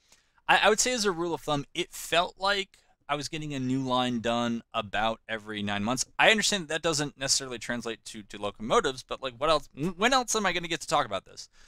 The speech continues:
So I'm, I'm talking about it now. And here's your twenty-nine month locomotive, uh, update. I,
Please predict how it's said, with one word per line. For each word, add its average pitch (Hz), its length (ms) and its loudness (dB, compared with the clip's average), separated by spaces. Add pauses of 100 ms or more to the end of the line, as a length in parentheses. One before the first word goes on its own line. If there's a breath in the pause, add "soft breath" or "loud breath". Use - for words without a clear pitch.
(200 soft breath)
So 131 400 2 (320)
I'm, 120 140 -6
I'm 123 100 -6
talking 165 320 2
about 127 220 2
it 120 120 -4
now. 98 460 -4 (1600)
And 107 140 -4
here's 123 320 -4
your 110 220 -4
twenty-nine 113 640 -2
month 104 260 -2 (140)
locomotive, 98 720 -8 (260)
uh, 87 200 -16 (140)
update. 104 420 -4 (920)
I, 185 240 2